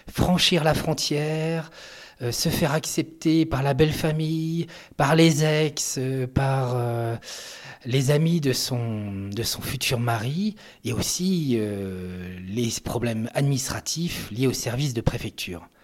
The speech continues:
Très, très drôle. C'est une comédienne, en fait, réellement, qui devait rentrer au Théâtre national de Bulgarie.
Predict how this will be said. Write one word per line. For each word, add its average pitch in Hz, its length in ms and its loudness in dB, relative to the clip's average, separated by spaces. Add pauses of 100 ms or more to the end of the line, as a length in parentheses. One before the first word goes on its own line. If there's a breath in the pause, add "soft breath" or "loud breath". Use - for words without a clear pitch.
(320 soft breath)
Très, - 180 4
très 156 200 2
drôle. 151 420 0 (460 loud breath)
C'est - 260 2
une 196 120 8
comédienne, 180 600 4
en 143 120 -4
fait, - 600 -6 (360)
réellement, 170 680 6 (140)
qui 170 420 -2
devait 147 640 6
rentrer 185 640 2
au 120 140 0
Théâtre 156 540 2
national 143 520 2
de 120 80 0
Bulgarie. 120 600 0